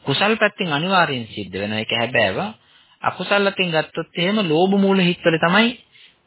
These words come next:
දැන් අපි හිතමු ලෝභ, ලෝභයේ වැඩෙන්නා වූ දෙයක්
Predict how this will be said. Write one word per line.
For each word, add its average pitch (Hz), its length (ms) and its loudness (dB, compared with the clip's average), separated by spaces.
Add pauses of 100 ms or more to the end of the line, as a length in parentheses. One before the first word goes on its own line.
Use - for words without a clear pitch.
දැන් 123 280 4 (600)
අපි 117 240 -2
හිතමු 135 300 -2
ලෝභ, 127 360 0 (600)
ලෝභයේ 127 480 2
වැඩෙන්නා 123 480 0
වූ 120 160 -4
දෙයක් 120 280 -2